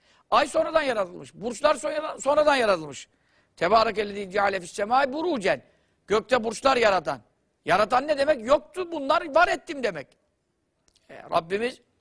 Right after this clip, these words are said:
"Ve ceale fîhâ sirâcen." E, gökte kandil, güneş çırağı yakan, yaratan. "Ve kameran munîrâ." Nur saçan ay. E, bunları ben yarattım diyor. Bunlar yoktu.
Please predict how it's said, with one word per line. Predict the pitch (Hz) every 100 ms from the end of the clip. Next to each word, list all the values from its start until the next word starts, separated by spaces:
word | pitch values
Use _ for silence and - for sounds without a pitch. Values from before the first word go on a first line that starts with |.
| _ _ _ _ _ _ -
"Ve |
ceale | 151 220 254 262
fîhâ | 320
sirâcen." | 302 320 359 311 233 175 - _ _ _ _ _ _ -
E, | - - - _ _ _ _ _
gökte | 139 220 - 285
kandil, | - 262 277 320 285
güneş | - 233 254 - - _ _ _
çırağı | - 185 196 185 107 _ _
yakan, | 156 165 151 113 _ _ _ _ _ _ _
yaratan. | 147 156 151 131 110 _ -
"Ve |
kameran | 127 233 262 311
munîrâ." | 349 339 381 294 220 143 - _ _ -
Nur | 226 233
saçan | 214 208 208
ay. | 208 160 - _ _ _ _ _ _ _ _ _ _ -
E, | -
bunları | 131 208 233
ben |
yarattım | 349 349 311 - 190
diyor. | 156
Bunlar | 151 240
yoktu. | 302 349 - 247